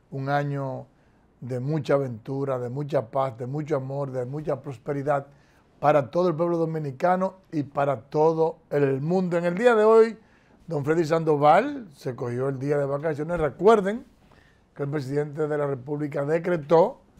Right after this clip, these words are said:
que este lunes dos del año dos mil veintitrés es día feriado y don Freddy lo tomó feriado, pero yo estoy aquí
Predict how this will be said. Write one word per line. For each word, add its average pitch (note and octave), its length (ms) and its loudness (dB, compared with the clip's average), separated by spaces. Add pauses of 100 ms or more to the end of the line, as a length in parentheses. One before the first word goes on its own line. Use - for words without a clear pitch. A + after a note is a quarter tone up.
(480)
que D3 360 0
este D3 460 -4
lunes F3+ 920 2
dos D#3 760 0
del C3+ 240 -8
año D3 220 -2
dos C3+ 200 -6
mil C#3 300 -10 (160)
veintitrés C3 720 -6 (380)
es C#3 120 -4
día E3+ 200 2
feriado G3 560 2
y - 20 -6
don D3+ 160 -6
Freddy D3+ 480 -2 (560)
lo C#3 180 0
tomó C#3+ 280 -4
feriado, E3+ 480 2
pero E3 120 0
yo F3 100 4
estoy A3+ 180 2
aquí F#3 440 0